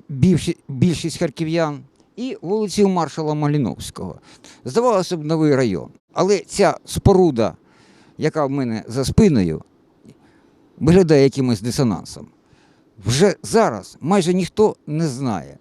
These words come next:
що це тюремний замок. Ще сто років тому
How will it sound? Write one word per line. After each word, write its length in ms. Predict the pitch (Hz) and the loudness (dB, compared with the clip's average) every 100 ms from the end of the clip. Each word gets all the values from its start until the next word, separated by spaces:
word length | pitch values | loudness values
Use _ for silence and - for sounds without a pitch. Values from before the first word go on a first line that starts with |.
| _ - | _ -10
що 220 | - 147 | -4 -4
це 380 | - 214 208 190 _ | 0 0 0 -6 _
тюремний 580 | - 143 165 143 127 - | -4 0 0 0 -4 -6
замок. 600 | 113 98 110 80 - - _ _ _ - - _ _ _ _ _ _ _ _ _ | -10 -6 -6 -6 -12 -20 _ _ _ -20 -20 _ _ _ _ _ _ _ _ _
Ще 360 | - - 226 - _ _ _ _ _ _ _ | -4 2 4 2 _ _ _ _ _ _ _
сто 400 | - - 240 143 - | -12 0 4 4 2
років 320 | 160 135 107 | 0 0 -2
тому 420 | - 170 226 180 | -2 2 2 2